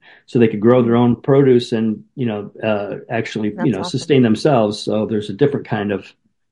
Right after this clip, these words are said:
Speaker 1: you know, sustainability there, but yeah.
Speaker 2: Well, that's
Speaker 1: There's
Speaker 2: nice when you have this agriculture, but it's such small town too. I think
Speaker 1: Yeah.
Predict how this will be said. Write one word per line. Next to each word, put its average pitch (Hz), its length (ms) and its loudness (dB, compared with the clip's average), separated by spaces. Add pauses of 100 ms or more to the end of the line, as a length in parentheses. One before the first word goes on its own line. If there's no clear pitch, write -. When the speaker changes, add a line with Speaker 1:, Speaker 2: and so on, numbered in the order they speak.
(160)
Speaker 1:
you - 80 -6
know, 98 80 -6
sustainability 98 720 -6
there, 101 240 -4
but 90 240 -10 (380)
yeah. 117 180 4
Speaker 2:
Well, 254 280 2
that's 330 140 2
Speaker 1:
There's - 80 -4
Speaker 2:
nice 302 340 -4
when 254 140 -4
you 247 80 0
have 240 240 -2
this 202 280 -4
agriculture, 208 640 -6
but 196 220 -2
it's - 180 -6
such 214 300 -4
small 214 340 -4
town 202 400 -6
too. 220 380 -6
I 180 100 -4
think 196 240 -10
Speaker 1:
Yeah. 110 240 0